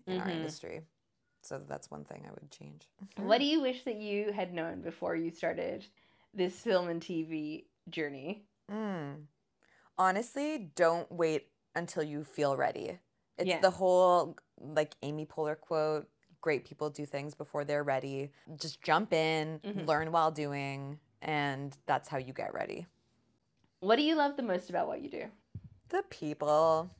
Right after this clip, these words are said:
Speaker 2: Yeah.
Speaker 1: Don't you think we just work with the best people in the world?
Speaker 2: I think we do work with the best people in the world.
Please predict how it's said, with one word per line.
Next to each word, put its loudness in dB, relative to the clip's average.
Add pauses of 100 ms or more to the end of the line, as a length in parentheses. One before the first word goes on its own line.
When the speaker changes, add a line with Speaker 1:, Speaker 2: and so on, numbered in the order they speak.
Speaker 2:
Yeah. 2 (520)
Speaker 1:
Don't -4
you -6
think -2
we 4
just -6
work -2
with -8
the -6
best -4
people -6
in -8
the -6
world? -2 (240)
Speaker 2:
I -2
think -4
we -6
do -16
work -16
with -20
the -14
best -14
people -12
in -12
the -16
world. -18